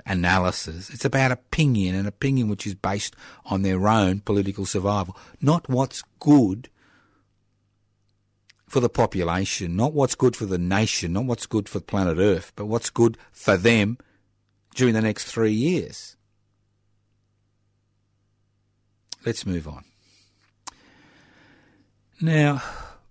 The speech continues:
I don't know if you remember John Howard, a former Prime Minister, a man who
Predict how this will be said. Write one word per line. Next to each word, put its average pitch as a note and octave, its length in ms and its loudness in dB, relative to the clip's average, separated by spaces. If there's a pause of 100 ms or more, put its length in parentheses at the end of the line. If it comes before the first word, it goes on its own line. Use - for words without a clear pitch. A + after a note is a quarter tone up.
(920)
I G2+ 120 -8
don't G2+ 180 -6
know F2 80 -6
if - 120 -12
you F2 80 -4
remember E2+ 380 -2
John F#2 300 -2
Howard, G#2 440 0
a F#2+ 40 -8
former F#2+ 420 0
Prime G2 360 -2
Minister, G#2 640 -4 (2000)
a - 40 -12
man F2 320 -2
who D#2 240 -6